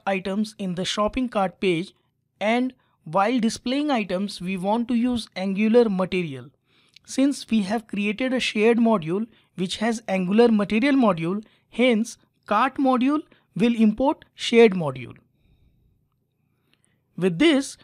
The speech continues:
we will be good to go with the Angular material components. Next, in order to show the added cart items, shopping cart component has to communicate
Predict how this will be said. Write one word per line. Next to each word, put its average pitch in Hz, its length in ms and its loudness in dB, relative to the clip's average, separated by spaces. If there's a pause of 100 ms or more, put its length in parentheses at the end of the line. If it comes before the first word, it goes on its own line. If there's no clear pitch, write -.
(140)
we 220 160 0
will 277 180 4
be 294 120 4
good 240 340 2 (220)
to 220 80 -2
go 240 400 2 (280)
with 180 320 -2
the 220 240 -2 (240)
Angular 196 400 2
material 196 500 -2
components. 175 680 -4 (340)
Next, 247 440 -2
in 202 160 0
order 190 240 0
to 208 160 -4
show 196 240 -4
the 175 260 -4
added 202 300 -2
cart 170 340 -4
items, 170 560 -6 (220)
shopping 247 420 -2
cart 233 280 -2
component 220 500 0
has - 320 -8
to 254 100 -4
communicate 262 640 0